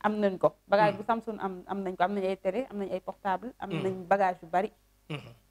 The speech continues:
Speaker 1: Waaw, bagage yu bari am nañ ko. Magi fas daal, li ma sama benn góor doon wax, ku ñuy wax Boubacar Faye, ñoo
Speaker 2: Waaw.
Speaker 1: ànd sax bi ñuy ñëw.
Speaker 2: Mhm.
Speaker 1: Mu ne ma, "Yow da ngaa yor supermarché te nit ñi xamuñu ko."
Speaker 2: Waaw,
Speaker 1: Ndax
Speaker 2: supermarché.
Speaker 1: <laughs> waaw, supermarché nga yor.
Speaker 2: Boubacar Faye.
Speaker 1: Daanaka loolu moom dëgg la, ndax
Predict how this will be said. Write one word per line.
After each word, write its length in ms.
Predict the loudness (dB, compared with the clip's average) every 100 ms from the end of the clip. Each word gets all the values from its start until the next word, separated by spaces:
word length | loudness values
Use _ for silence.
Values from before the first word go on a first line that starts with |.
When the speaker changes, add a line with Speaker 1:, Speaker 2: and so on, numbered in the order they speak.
| -4
Speaker 1:
Waaw, 240 | -2 -2 -2
bagage 260 | 0 0 0
yu 60 |
bari 200 | -4 -4 -6
am 100 | -10
nañ 160 | -10 -10
ko. 140 | -12 -12
Magi 260 | -4 -2 2
fas 220 | 4 4 6
daal, 240 | 6 6 0 _ -4
li 120 | 0
ma 120 | 0
sama 220 | 0 -2
benn 500 | 4 2 2 -4 -4
góor 220 | 4 6 6
doon 220 | 4 2
wax, 120 | 0
ku 60 | -2
ñuy 80 | 2
wax 120 | 2
Boubacar 360 | 4 2 4 4
Faye, 200 | 2 0 -4
ñoo 140 | -2 4
Speaker 2:
Waaw. 120 | 4
Speaker 1:
ànd 140 | 4
sax 160 | 4 4
bi 80 | 4
ñuy 160 | 0
ñëw. 200 | 2 0 -2 _
Speaker 2:
Mhm. 120 | -4 -4 -6 -12 -16
Speaker 1:
Mu 100 | -6
ne 60 | -2
ma, 140 | 4
"Yow 160 | 8 8
da 100 | 6
ngaa 180 | 6 6
yor 100 | 6
supermarché 640 | 0 6 6 6 2 0
te 80 | -2
nit 140 | 0 0
ñi 80 | 4
xamuñu 380 | 4 2 -4
ko." 100 | -8 -4
Speaker 2:
Waaw, 300 | 2 4 4
Speaker 1:
Ndax 80 | 2
Speaker 2:
supermarché. 500 | 4 6 6 4 6
Speaker 1:
<laughs> 20 |
waaw, 240 | 6 4 0
supermarché 600 | 2 10 10 8 2 4
nga 100 | 4
yor. 200 | 4 4
Speaker 2:
Boubacar 160 | 2 0
Faye. 280 | 0 -2 2 6
Speaker 1:
Daanaka 360 | 6 6 2
loolu 260 | 6 6 6
moom 220 | 2 4
dëgg 180 | 4 4
la, 140 | 2
ndax 220 | 4 2